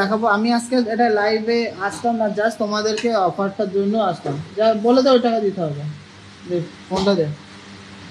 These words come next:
Making চার্জে কিন্তু টোয়েন্টি ফাইভ percent discount আছে flat ছয় গ্রামের নিচে, ছয় গ্রামের ওপরেও making চার্জে flat টোয়েন্টি ফাইভ percent discount আছে। তারপরে special discount আছে আমার তরফ থেকে, সেটার পরে কিন্তু অনেক, অনেক, অনেক কম making চার্জে পেয়ে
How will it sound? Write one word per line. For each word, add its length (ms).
Making 260
চার্জে 340
কিন্তু 180
টোয়েন্টি 320
ফাইভ 140
percent 360
discount 420
আছে 140
flat 280
ছয় 200
গ্রামের 380
নিচে, 200
ছয় 220
গ্রামের 320
ওপরেও 300
making 280
চার্জে 260
flat 220
টোয়েন্টি 280
ফাইভ 180
percent 300
discount 400
আছে। 100
তারপরে 320
special 340
discount 380
আছে 200
আমার 240
তরফ 220
থেকে, 180
সেটার 360
পরে 220
কিন্তু 160
অনেক, 180
অনেক, 160
অনেক 240
কম 120
making 260
চার্জে 260
পেয়ে 140